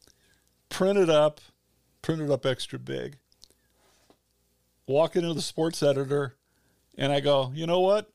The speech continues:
I think this is a very interesting sport to cover." And he goes, "That ain't going on the sports page." I said, "Why?" He goes,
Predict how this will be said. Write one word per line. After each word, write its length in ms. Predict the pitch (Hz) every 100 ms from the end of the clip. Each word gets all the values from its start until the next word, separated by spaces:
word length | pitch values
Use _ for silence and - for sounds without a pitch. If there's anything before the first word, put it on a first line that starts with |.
| -
I 80 | -
think 320 | - 254 240
this 260 | 214 -
is 160 | 190 151
a 80 | 156
very 480 | 123 151 165 165 156
interesting 540 | 156 143 131 - 117
sport 380 | - - 127 -
to 60 | 113
cover." 500 | - 143 123 107 - _ _ _ _ -
And 80 |
he 80 | 127
goes, 220 | 127 131
"That 160 | 104 143
ain't 160 | 170 123
going 160 | 131
on 60 | 127
the 40 | 104
sports 360 | - 123 135
page." 400 | - 117 117 - _ _ _ _ _ _ _ _ _ _ _ _ _ -
I 100 | 101
said, 240 | - 117
"Why?" 300 | 104 135 139
He 40 |
goes, 240 | 113 104